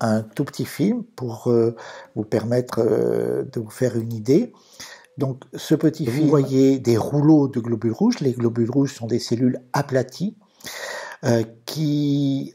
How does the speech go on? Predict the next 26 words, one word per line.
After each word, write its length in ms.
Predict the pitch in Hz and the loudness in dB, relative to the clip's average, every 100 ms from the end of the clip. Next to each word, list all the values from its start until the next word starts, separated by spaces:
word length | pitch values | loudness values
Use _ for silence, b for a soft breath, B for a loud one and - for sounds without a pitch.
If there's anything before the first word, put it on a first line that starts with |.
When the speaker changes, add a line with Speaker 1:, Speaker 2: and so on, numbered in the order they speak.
| - | -10
Speaker 1:
euh, 260 | 147 117 113 | -2 0 0
justement 420 | 110 117 127 151 | -2 -6 0 2
parce 180 | 131 123 | 2 -2
qu'elles 140 | - 113 | -4 -6
sont 200 | 135 127 | -6 -6
aplaties, 640 | 113 131 - - 160 165 - - | -4 -4 -4 -4 -2 -4 -8 -4
ont 200 | 131 139 | -2 0
un, 720 | 117 123 123 123 - 135 - - - | -2 -2 -4 -4 -6 -8 -10 -14 -14
des 220 | 123 127 | -8 -8
champs 280 | 107 - 143 | -4 -2 -2
magnétiques 640 | 127 127 123 120 160 139 | -2 -4 -4 -6 -6 -6
qui 80 | - | -2
leur 160 | 117 110 | -2 0
permettent 460 | 127 117 131 127 | -2 -2 -4 -4
de 60 | 117 | -6
se 140 | - | -8
coller 420 | 123 - 139 131 123 | -12 -2 2 4 2
les 280 | 110 101 | 0 -4
unes 160 | 135 131 - _ _ _ - - | -4 -6 -10 _ _ _ -16 -2
contre 380 | 165 147 - | 0 0 2
les 220 | 123 107 143 | 0 0 -2
autres 200 | 143 - | -2 -6
pour 100 | - | -10
former 320 | 113 113 117 | -8 -6 -6
ces 220 | - 113 | -6 -8
rouleaux. 480 | - 104 120 233 | -6 -4 -2 -2